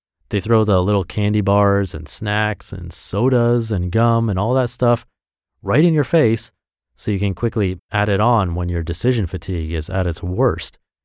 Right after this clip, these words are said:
leading to a not-so-great decision. Well, for you. For them, it's great. Tack on a few extra dollars. So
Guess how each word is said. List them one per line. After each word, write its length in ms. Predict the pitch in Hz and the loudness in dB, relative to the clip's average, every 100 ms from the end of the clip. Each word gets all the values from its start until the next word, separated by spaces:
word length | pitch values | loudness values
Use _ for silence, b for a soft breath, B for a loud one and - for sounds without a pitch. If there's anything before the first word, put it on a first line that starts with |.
| _ | _
leading 260 | 95 95 92 | 0 2 2
to 160 | 92 87 | 2 2
a 120 | 78 | 2
not-so-great 760 | 82 82 - 87 82 87 87 | 0 -2 -2 -2 0 0 -2
decision. 500 | 85 - 135 95 82 - _ _ _ _ - | -2 2 2 2 -2 -8 _ _ _ _ -12
Well, 100 | 80 | -10
for 160 | - | -4
you. 340 | 82 110 92 - _ _ - | 2 2 2 -4 _ _ -8
For 120 | 92 | -2
them, 200 | 110 101 | 0 0
it's 120 | 87 | -2
great. 360 | - 113 78 - _ _ _ | -2 -2 -2 -8 _ _ _
Tack 180 | - 95 | -4 0
on 120 | 92 | 0
a 40 | 85 | 0
few 220 | 101 87 | 0 0
extra 220 | 82 85 | 0 -2
dollars. 420 | 87 101 78 73 _ _ _ _ _ _ _ | -2 0 -2 -6 _ _ _ _ _ _ _
So 320 | - 95 90 | -2 0 -2